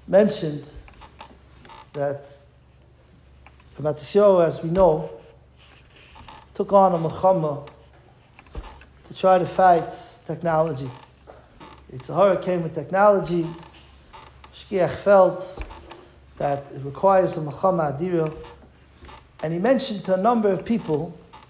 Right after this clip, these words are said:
that he feels that if he's gonna take on this milchama, the Satan is gonna come after him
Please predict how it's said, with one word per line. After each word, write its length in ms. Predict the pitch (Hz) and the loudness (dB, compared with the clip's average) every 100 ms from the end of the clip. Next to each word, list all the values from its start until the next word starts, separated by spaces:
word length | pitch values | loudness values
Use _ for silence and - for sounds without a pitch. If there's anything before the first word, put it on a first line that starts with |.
| - - _ _ | -20 -20 _ _
that 120 | - 151 | -8 -6
he 100 | 160 | -8
feels 540 | - 262 233 180 160 | -4 2 4 4 0
that 100 | 175 | -2
if 100 | 156 | -2
he's 120 | 175 | -6
gonna 160 | 151 175 | -4 -4
take 280 | - 214 214 | 0 0 4
on 200 | 208 190 | 4 2
this 180 | 175 - | -2 -8
milchama, 640 | 170 - 208 180 165 165 - _ _ _ _ - - - - | -8 0 0 0 -4 -8 -18 _ _ _ _ -20 -20 -20 -14
the 60 | |
Satan 440 | 135 - 214 214 185 | 0 6 6 4 -6
is 140 | 156 | -6
gonna 180 | 156 160 | -8 -8
come 320 | - 196 180 | -2 0 0
after 280 | 180 180 196 | -2 -4 -2
him 320 | 196 226 - | -2 -4 -8